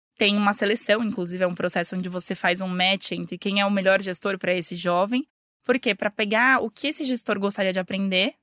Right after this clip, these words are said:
de saber, estudar, e um jovem que super entende daquele assunto. Então, assim, ah, é um gestor, um líder aqui que gostaria de aprender ferramentas sobre edição de vídeo, sobre, hum,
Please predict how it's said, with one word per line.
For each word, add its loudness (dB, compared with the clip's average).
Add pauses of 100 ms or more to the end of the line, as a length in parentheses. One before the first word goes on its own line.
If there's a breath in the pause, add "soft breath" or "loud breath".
(280)
de -2
saber, 2 (420)
estudar, 0 (600)
e 4
um 4
jovem 2
que -2
super 0
entende 0
daquele -2
assunto. 0
Então, -4
assim, 0
ah, 6
é 2
um 0
gestor, 0
um -4
líder -4
aqui -6
que -2 (400)
gostaria 0
de -2
aprender -2
ferramentas -2
sobre 0
edição 4
de 4
vídeo, -2 (440)
sobre, 0
hum, -4